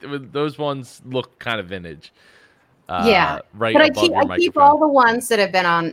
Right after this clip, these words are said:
Speaker 2: on my show. And here's another key, um, for podcasters. So before I did this,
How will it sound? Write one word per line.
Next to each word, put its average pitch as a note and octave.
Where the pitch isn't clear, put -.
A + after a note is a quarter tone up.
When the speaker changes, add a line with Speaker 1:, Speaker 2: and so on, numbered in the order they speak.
Speaker 2:
on D#3+
my F#3
show. A3
And E3+
here's F#4+
another D#4
key, F#3+
um, C#3+
for F3+
podcasters. -
So G#3+
before D#4+
I C#4
did A3
this, D#3+